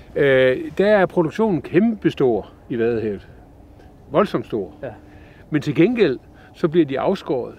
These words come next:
Speaker 1: i den del af tiden, af døgnet, af tiden, hvor, hvor,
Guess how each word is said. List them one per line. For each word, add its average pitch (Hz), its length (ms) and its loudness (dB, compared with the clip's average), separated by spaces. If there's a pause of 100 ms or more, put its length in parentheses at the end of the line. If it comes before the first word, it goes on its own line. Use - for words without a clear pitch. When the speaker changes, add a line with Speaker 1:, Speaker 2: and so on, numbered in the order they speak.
Speaker 1:
i 123 40 -12
den 147 160 -4
del 139 380 0 (200)
af 127 220 -8
tiden, 131 400 -4 (160)
af - 100 -12
døgnet, 143 500 -4 (200)
af 113 200 -10
tiden, 139 400 -2
hvor, 123 240 0
hvor, 113 360 -4